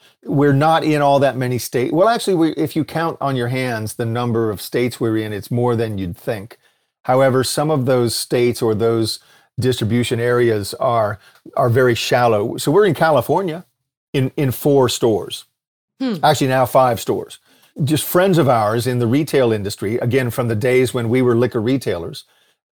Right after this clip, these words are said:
Speaker 1: And we want to be sometimes in the great liquor stores of the world and the country. We're in Britain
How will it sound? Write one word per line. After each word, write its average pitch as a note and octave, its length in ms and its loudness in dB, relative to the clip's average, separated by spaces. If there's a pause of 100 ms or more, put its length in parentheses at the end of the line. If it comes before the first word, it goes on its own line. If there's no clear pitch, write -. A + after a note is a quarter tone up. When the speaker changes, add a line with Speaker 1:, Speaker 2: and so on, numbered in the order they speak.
Speaker 1:
And B2 440 2 (160)
we D3+ 400 2
want C#3 360 2
to C#3+ 80 -2
be B2+ 380 2
sometimes A2+ 640 -4
in A2 320 -4 (320)
the C3 100 2
great B2+ 380 4
liquor B2+ 260 0
stores A2+ 460 0
of F#2+ 160 -4
the A2+ 80 -2
world C#3+ 440 -2
and A2 180 -8
the G#2 60 -8
country. - 440 -6 (340)
We're D#3+ 180 4
in C3+ 120 4
Britain E3+ 420 0